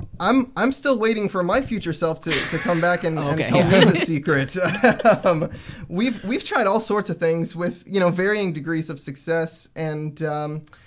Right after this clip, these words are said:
Speaker 1: I think w-, what I've found is that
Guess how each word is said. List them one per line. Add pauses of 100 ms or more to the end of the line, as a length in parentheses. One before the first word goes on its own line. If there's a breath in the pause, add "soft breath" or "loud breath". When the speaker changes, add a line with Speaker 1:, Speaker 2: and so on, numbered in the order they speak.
(280 soft breath)
Speaker 1:
I
think
w-,
what
I've
found
is
that